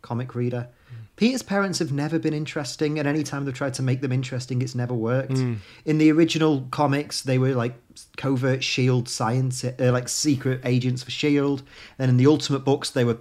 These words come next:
Speaker 1: scientists who created the, the Venom symbiote.
Speaker 2: Mm.
Speaker 1: And they kind of, like, try and mash the two stories together in this movie. And it's like, the whole idea of, like, Richard Parker putting his own D N A in the spider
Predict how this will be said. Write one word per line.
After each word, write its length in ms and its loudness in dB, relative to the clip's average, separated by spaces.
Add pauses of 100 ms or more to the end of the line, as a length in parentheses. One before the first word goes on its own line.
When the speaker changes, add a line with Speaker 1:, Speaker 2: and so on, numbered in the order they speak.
Speaker 1:
scientists 640 0
who 100 0
created 400 -2
the, 120 -6 (120)
the 80 -6
Venom 260 2
symbiote. 600 0
Speaker 2:
Mm. 120 -6 (220)
Speaker 1:
And 80 2
they 60 6
kind 200 0
of, 80 -2
like, 140 -2
try 140 -2
and 140 0
mash 260 0
the 100 -4
two 240 -2
stories 480 0
together 360 -4
in 100 -4
this 160 -8
movie. 420 -2 (640)
And 80 -2
it's 140 0
like, 180 2 (840)
the 100 0
whole 220 4
idea 300 2
of, 80 -2
like, 160 -2 (480)
Richard 360 -2
Parker 320 0
putting 260 -6
his 140 -2
own 180 2
D 160 0
N 80 -2
A 80 -4
in 100 -4
the 60 -6
spider 540 -2